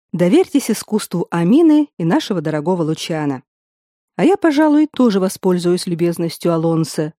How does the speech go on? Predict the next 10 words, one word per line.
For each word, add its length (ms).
Он 120
пригляделся 680
к 80
вороху 320
рубашек, 680
и 60
Айлин, 520
ахнув 380
от 100
восторга, 560